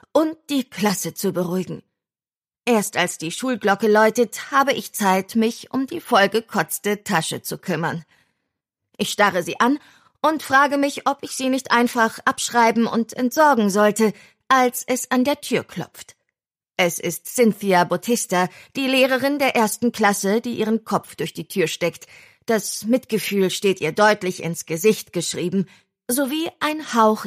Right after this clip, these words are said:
Ekel. „Alles okay? Wie ich hörte, hattest du heute eine Spucki.“ Ich deute auf meine Tasche, die ich immer noch nicht angerührt habe.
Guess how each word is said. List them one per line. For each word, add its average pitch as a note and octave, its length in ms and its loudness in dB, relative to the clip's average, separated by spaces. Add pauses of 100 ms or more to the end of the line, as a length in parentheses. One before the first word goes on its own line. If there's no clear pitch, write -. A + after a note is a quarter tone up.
Ekel. F3 380 -2 (960)
„Alles D#4 280 0
okay? E4+ 240 0 (540)
Wie F#4+ 140 4
ich F#4 180 2
hörte, E4+ 180 2 (120)
hattest F4+ 260 -4
du C#4 140 4
heute B3 220 2
eine F3 180 0
Spucki.“ C4+ 500 0 (840)
Ich - 160 -6
deute A3+ 400 4
auf - 120 -6
meine B3 240 2
Tasche, A#3+ 420 -2 (320)
die D#3+ 80 -4
ich - 220 -6
immer C#4 260 6
noch A3+ 200 4
nicht A3 240 0
angerührt E3+ 560 0
habe. E3 340 0